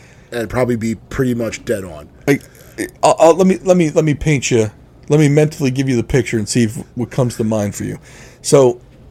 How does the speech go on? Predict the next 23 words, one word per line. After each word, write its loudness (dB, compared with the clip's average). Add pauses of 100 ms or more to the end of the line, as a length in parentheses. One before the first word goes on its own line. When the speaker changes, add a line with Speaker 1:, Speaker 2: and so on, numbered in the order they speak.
(440)
Speaker 2:
the -4
barn 4
doors 4
are 4
off. 0
It's -4
Speaker 1:
Mm-hmm. -2
Speaker 2:
open 2
to 4
the 0
outside 0
to -6
inside. -4
It's, -6
it's -4
like 0
the 2
indoor-outdoor 4
living 2
now. -4
Speaker 1:
Yeah. -4 (1000)
Speaker 2:
The 2
be-, 0